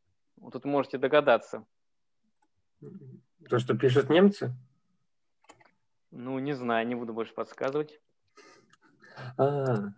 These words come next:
Speaker 2: ну ладно.
Speaker 1: Обыденный экономический сад, какие только и знала допетровская Русь, не имеет ровно ничего общего с художеством и стоит почти наравне с огородом. Если же порой он щеголяет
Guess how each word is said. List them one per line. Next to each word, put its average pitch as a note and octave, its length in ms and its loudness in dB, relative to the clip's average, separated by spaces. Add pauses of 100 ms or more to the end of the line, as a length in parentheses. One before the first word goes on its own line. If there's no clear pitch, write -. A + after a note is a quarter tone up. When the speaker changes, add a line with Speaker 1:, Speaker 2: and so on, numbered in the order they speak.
(280)
Speaker 2:
ну C3+ 100 -12
ладно. A2 240 -8 (800)
Speaker 1:
Обыденный G3+ 580 6
экономический F#3+ 560 4
сад, A#3 400 4 (500)
какие D#3 300 0
только E3 300 4
и - 20 6
знала D#3 240 6
допетровская D3 600 4
Русь, C#3 240 2
не F#3 160 0
имеет G3+ 280 2
ровно E3+ 240 6
ничего D#3+ 360 2
общего F3+ 300 4
с - 80 -2
художеством C#3+ 600 4
и - 220 -10
стоит F#3+ 400 0
почти C#3+ 300 -2
наравне C#3+ 420 4
с D3+ 100 0
огородом. B2 680 6 (540)
Если D3+ 240 2
же D3+ 160 4
порой E3 300 8
он D3+ 60 2
щеголяет D#3 440 6